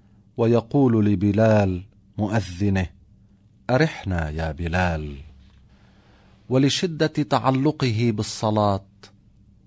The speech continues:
كان يقول لأبي ذر الغفاري: "يا أبا ذر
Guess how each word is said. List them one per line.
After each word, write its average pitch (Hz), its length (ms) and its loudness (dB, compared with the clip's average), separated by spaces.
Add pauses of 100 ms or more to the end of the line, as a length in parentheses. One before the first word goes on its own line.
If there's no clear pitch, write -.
(520)
كان 156 240 2
يقول 135 640 2
لأبي 110 460 2
ذر 104 440 2
الغفاري: 98 1000 0 (960)
"يا 113 280 2
أبا 101 240 2
ذر 98 280 2